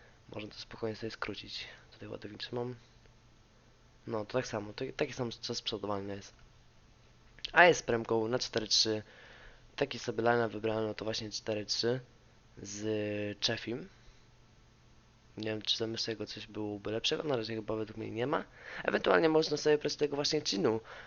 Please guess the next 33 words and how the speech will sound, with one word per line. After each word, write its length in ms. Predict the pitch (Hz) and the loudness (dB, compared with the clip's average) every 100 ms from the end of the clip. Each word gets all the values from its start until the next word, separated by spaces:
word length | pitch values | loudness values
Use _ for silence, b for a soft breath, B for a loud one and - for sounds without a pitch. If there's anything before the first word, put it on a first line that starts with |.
| - | -8
bo 100 | 120 | -2
to 80 | 120 | 2
będzie 200 | 127 123 | 2 2
taki 560 | - - 123 120 113 - | -4 -2 0 0 -2 2
trzy 560 | - 147 139 131 123 - - - | 4 6 6 6 4 0 -10 -12
po-, 100 | 113 - | -12 -10
czołgi 360 | - 123 113 107 | -2 0 0 -4
podobne 360 | - 107 107 107 | -4 -2 -2 -4
do 60 | |
siebie 260 | 104 104 92 - | -4 -4 -6 -8
po 60 | - | -10
prostu. 280 | 98 - - B B B B B B B B B - - - - - - - | -10 -10 -12 B B B B B B B B B -20 -20 -20 -20 -20 -20 -4
E, 180 | 98 107 | -2 0
także 340 | 107 104 107 | -2 0 -2
no, 180 | 101 104 | -2 -2
ale 300 | - 175 185 | 2 8 8
ogólnie 360 | 165 165 156 143 | 8 6 6 6
to 280 | 139 127 | 8 8
zdecydowanie 480 | 123 123 123 127 123 | 6 2 2 4 4
polecam, 400 | - 127 131 139 | 6 6 6 4
jeżeli 220 | 123 117 | 4 2
ktoś 280 | 117 123 - | 0 0 2
lubił 300 | 120 120 117 | 0 -2 0
grać 220 | 113 120 | 2 2
tym 200 | - 117 | 2 -2
Chinu, 380 | 113 - 117 117 | 0 0 2 2
jeżeli 240 | 113 107 110 | 2 0 -2
ktoś 180 | 120 | -2
lubił 180 | 120 113 | -2 -2
grać 160 | 110 117 | 0 -2
tym 180 | - 110 | -2 -4
Cheeto, 340 | - 107 107 | -2 2 2
to 400 | 104 104 101 98 | 2 2 2 -2